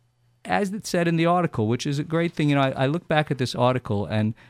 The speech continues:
I realize that really at that time we, we understood a lot of things and they just got better and better.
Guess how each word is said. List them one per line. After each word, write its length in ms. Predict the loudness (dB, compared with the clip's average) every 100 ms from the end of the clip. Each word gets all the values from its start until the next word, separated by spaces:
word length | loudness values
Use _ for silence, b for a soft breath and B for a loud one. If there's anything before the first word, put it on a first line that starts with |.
| b
I 60 | -4
realize 480 | -2 0 2 0 0
that 240 | -2 -2 -8
really 380 | -6 -2 0
at 140 | 0 0
that 200 | -2 -2
time 360 | -2 0 2
we, 160 | 0 0
we 160 | 0 0
understood 460 | 2 0 -2 -2
a 40 | 0
lot 220 | 2 2
of 60 | 0
things 420 | 0 2 2 -2 B B
and 160 | 0 2
they 80 | 2
just 220 | -2 0
got 200 | 0 2
better 240 | 2 2
and 120 | 2
better. 260 | 2 0 -2